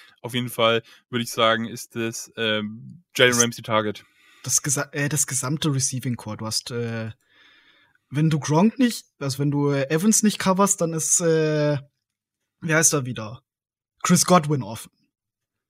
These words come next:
Speaker 1: Oder im
Speaker 2: Wenn du Chris
Speaker 1: Zweifel
Speaker 2: God-
Speaker 1: Antonio Brown.
Speaker 2: Ja, du hast,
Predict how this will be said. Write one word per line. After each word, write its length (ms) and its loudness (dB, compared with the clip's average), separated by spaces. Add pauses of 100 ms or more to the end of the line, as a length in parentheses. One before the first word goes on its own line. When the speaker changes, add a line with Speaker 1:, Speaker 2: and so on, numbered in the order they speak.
(120)
Speaker 1:
Oder 160 -4
im 40 0
Speaker 2:
Wenn 100 2
du 40 4
Chris 120 6
Speaker 1:
Zweifel 80 0
Speaker 2:
God- 140 6
Speaker 1:
Antonio 160 -2
Brown. 280 -2 (880)
Speaker 2:
Ja, 340 -8
du 80 -2
hast, 240 -4